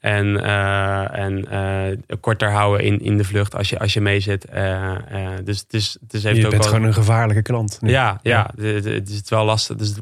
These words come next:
Speaker 1: wordt wel lastiger om, om, eh, om het dan te herhalen.
Speaker 2: Ja.
Speaker 1: Ehm, maar ja, Bing Bang lukt het toch. Eh, dus, eh, dat, eh,
Speaker 2: Maar
Speaker 1: weet
Speaker 2: dit,
Speaker 1: ik
Speaker 2: wat,
Speaker 1: niet.
Speaker 2: wat je nu vertelt, suggereert dat het dus, dat het je, dat je er last van hebt. Dat het een keer gelukt is.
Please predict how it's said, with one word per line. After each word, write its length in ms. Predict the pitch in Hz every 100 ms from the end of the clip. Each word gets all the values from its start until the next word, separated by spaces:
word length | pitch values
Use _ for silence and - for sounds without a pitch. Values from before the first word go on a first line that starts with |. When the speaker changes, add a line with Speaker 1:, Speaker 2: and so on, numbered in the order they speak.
| -
Speaker 1:
wordt 200 | 117 113
wel 160 | 120
lastiger 420 | 117 120 - 107 107
om, 240 | 104 104
om, 240 | 98 104 104
eh, 300 | 101 101 101 104
om 120 | 104
het 100 | 104 - - - _
dan 220 | - 104
te 60 | 104
herhalen. 500 | 98 104 104 98 120 _
Speaker 2:
Ja. 260 | 123 117 95
Speaker 1:
Ehm, 1000 | 104 95 95 92 92 92 90 92 92 92 - _ _
maar 300 | 120 120 110
ja, 240 | 117 107
Bing 300 | 104 104 120
Bang 200 | 120 110
lukt 160 | 110 113
het 120 | 101
toch. 300 | - 127 - _
Eh, 720 | - 104 98 98 98 95 95 95 92
dus, 260 | 98 -
eh, 100 | 98 95
dat, 200 | 98 95
eh, 80 | 98
Speaker 2:
Maar 80 | 98
Speaker 1:
weet 140 | 120
Speaker 2:
dit, 160 | 151 165
Speaker 1:
ik 60 |
Speaker 2:
wat, 100 | 139
Speaker 1:
niet. 100 | 127
Speaker 2:
wat 120 | 123 120
je 60 |
nu 100 | 139
vertelt, 280 | 202 185 185
suggereert 420 | - 175 151 156
dat 140 | 147 131
het 160 | 135 -
dus, 240 | 135 - -
dat 160 | - 127
het 200 | 135 -
je, 140 | 127
dat 160 | - 131
je 60 | 139
er 80 |
last 260 | 123 135 139
van 140 | 117
hebt. 280 | 98 95 -
Dat 120 | 113
het 100 | 110
een 80 | 113
keer 180 | 110 113
gelukt 300 | 120 104 -
is. 260 | 117 -